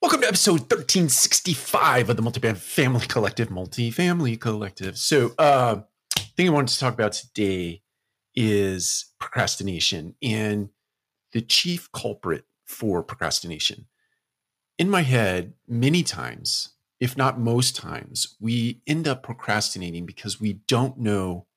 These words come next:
what the next step is in the achievement of the outcome that we're looking for. So we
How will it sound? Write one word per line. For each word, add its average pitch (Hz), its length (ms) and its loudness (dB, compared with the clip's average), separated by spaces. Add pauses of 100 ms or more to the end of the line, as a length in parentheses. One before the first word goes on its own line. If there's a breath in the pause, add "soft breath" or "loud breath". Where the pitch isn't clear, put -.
what 101 300 0
the 92 80 -4
next 87 220 -2
step - 220 -4
is - 340 -6 (1300)
in 127 340 4
the 87 420 -6 (160)
achievement 98 380 -2
of 82 80 -10
the 90 260 -8 (560)
outcome 131 300 -2
that 73 140 -14
we're 82 80 -10
looking 69 220 -12
for. - 260 -18 (580 soft breath)
So 127 580 4
we 131 440 2